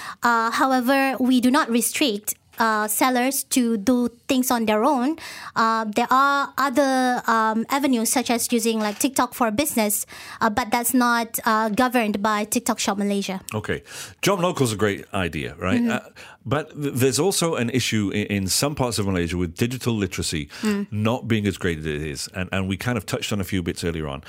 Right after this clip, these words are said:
Speaker 1: Right.
Speaker 2: What are you guys doing to kind of, um, help but, bridge that gap, I guess, of
Speaker 1: Mm-hmm.
Speaker 2: potential new sellers who are like, "Okay, I have a great product. I, I, I've got a phone. Um, I don't look too bad in front of a camera.
Speaker 1: Mm.
Speaker 2: I think I'll do okay." What can we do to help them kind of bridge that digital gap?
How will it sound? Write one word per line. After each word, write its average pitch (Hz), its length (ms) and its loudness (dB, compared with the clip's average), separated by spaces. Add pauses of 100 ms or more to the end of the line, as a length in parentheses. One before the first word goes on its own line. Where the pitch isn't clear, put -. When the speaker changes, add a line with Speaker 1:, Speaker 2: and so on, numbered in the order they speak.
Speaker 1:
Right. 220 220 -2
Speaker 2:
What 123 300 2
are 208 40 -2
you 202 120 2
guys 170 320 0
doing 117 300 2
to 101 100 -4
kind 104 240 0
of, 90 160 -4 (340)
um, 104 460 -2 (220)
help - 380 -2 (160)
but, - 180 -4 (480)
bridge 160 320 0
that 139 240 -2
gap, 85 260 -6
I 76 80 -10
guess, - 300 -10
of - 60 -8
Speaker 1:
Mm-hmm. 247 100 2
Speaker 2:
potential 151 320 0
new 135 220 0
sellers 92 400 0
who 110 160 2
are 98 40 0
like, 101 140 -2
"Okay, 127 300 -4 (320)
I 123 80 -2
have 185 160 0
a 180 40 -4
great 147 220 0
product. 120 540 -2
I, 143 80 -6
I, 143 320 -8
I've 135 100 -6
got 139 180 -2
a 131 40 -2
phone. 117 480 -2 (340)
Um, 127 320 -2
I 131 80 -4
don't 151 200 -2
look 127 140 -2
too 123 160 0
bad 101 200 0
in 92 40 -4
front 98 200 -6
of 87 80 -4
a - 20 -8
camera. 95 380 -2
Speaker 1:
Mm. 220 100 -6 (300)
Speaker 2:
I 117 80 -2
think 165 260 -2
I'll 117 80 2
do 107 200 2
okay." 98 320 0
What 113 520 -2
can 139 160 -2
we 127 120 2
do 107 200 0
to 98 100 -6
help 101 280 -2
them 92 180 -2
kind 92 240 -4
of 85 260 -6
bridge 107 520 -2
that 90 160 -2
digital 82 340 -6
gap? 71 320 -10